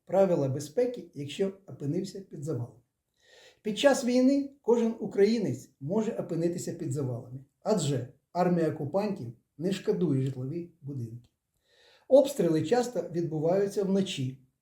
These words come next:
тому на випадок завалу варто тримати біля ліжка низку речей: аптечку, ліхтарик, пляшку з водою, телефон, павербанк, свисток. Проте найкращий і найдієвіший варіант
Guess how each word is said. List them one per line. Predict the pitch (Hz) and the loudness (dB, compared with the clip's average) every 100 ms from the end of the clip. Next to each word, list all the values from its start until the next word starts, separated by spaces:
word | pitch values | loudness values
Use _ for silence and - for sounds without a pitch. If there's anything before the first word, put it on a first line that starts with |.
| _ | _
тому | - 190 190 175 | 4 6 6 4
на | 170 180 | 0 4
випадок | 190 175 147 135 | 4 2 -2 -2
завалу | 139 165 240 165 - _ _ | -2 2 2 2 -6 _ _
варто | 131 175 196 - 214 - _ _ _ _ | 0 2 2 0 -10 -12 _ _ _ _
тримати | - 156 156 160 143 | -6 -4 -2 -2 -2
біля | 127 151 139 | 0 2 2
ліжка | 143 220 - 196 - - | 2 -2 -4 -14 -14 -8
низку | 160 190 - - | -4 -4 -6 -16
речей: | 151 175 - 120 - _ _ _ - | -8 -8 -8 -12 -14 _ _ _ -4
аптечку, | 233 240 156 135 - 147 - _ _ _ | -4 -2 -2 -2 -4 -14 -20 _ _ _
ліхтарик, | 180 233 - 139 131 131 - _ _ _ - | -4 -4 -2 -4 -4 -8 -16 _ _ _ -4
пляшку | 220 247 247 220 | 0 0 0 -4
з | 196 | 0
водою, | 202 190 185 170 170 - | 2 4 2 0 -8 0
телефон, | 226 220 - 156 147 147 - _ - | 2 4 2 -2 -6 -8 -14 _ -6
павербанк, | 220 208 139 127 170 196 - | -2 0 0 0 -2 -4 -10
свисток. | - 147 202 - - - _ _ _ _ _ _ _ _ - | -20 -10 -10 -10 -16 -20 _ _ _ _ _ _ _ _ 4
Проте | 285 285 190 143 - - _ - | 4 6 2 2 -2 -14 _ -8
найкращий | 175 220 - 214 147 - 160 - | -2 0 4 4 4 -2 -6 2
і | 214 | 6
найдієвіший | 180 160 160 170 175 170 131 135 131 | 6 4 2 0 0 -2 -4 -6 -4
варіант | 139 180 262 247 | 0 0 2 -2